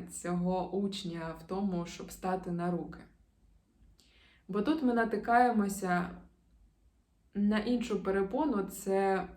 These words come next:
визначання потреб учня, самостійно своїх власних. Тобто я в, на місці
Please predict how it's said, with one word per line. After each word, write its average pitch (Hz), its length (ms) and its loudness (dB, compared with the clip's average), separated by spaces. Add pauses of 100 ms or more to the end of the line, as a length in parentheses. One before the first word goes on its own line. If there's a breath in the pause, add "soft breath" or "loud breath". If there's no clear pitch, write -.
(180)
визначання 196 1000 0
потреб 190 540 0 (720)
учня, - 540 -4 (580)
самостійно 214 840 0
своїх 185 480 -2
власних. 180 500 -4 (640 loud breath)
Тобто - 200 -2
я 247 380 2 (180)
в, 185 440 0 (1200)
на 185 100 0
місці 208 640 4